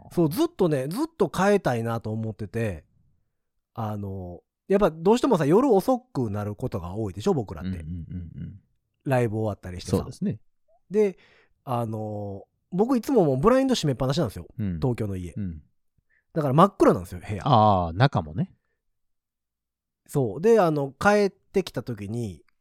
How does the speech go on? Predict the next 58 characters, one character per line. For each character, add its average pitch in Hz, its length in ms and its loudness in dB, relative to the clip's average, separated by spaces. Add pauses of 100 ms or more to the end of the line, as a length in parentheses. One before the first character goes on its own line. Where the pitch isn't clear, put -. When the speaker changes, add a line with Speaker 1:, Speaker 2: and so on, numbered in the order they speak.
Speaker 1:
こ 87 400 -12
う、 - 20 -20
玄 123 220 -4
関 95 240 -8
開 107 120 -8
け 92 120 -14
て - 80 -10
真 143 140 -2
っ 185 160 -8
暗 254 180 4
や 95 80 -8
か 85 100 -16
ら、 90 180 -12
Speaker 2:
う 110 60 -2
ん。 80 220 -6 (240)
Speaker 1:
ま 127 100 -4
あ、 104 40 -6
楽 135 200 0
器 - 80 -8
と 151 80 -2
か 101 120 -6
持 92 140 -10
っ - 20 -16
て 107 160 -8
ん 104 40 -6
の 98 80 -8
も 87 100 -12
な 92 100 -10
ん 95 60 -12
か、 - 200 -16 (800)
な、 113 220 -6
え、 110 40 -12
え、 117 360 -12
い 139 100 -2
ろ 143 80 4
ん 147 40 2
な 160 40 0
と 175 60 -2
こ 175 60 2
に 110 60 -4
当 139 60 -4
た 175 120 2
る 170 60 2
わ 165 100 2
け - 80 -8
で 76 60 -10
す - 80 -20
よ。 - 120 -20
Speaker 2:
そ - 140 2
う 90 40 0
で - 100 -8
し - 100 -14
ょ 82 40 -10
う 113 60 -2
ね。 226 80 2
Speaker 1:
本 196 80 0
と 87 100 -12
か。 - 160 -20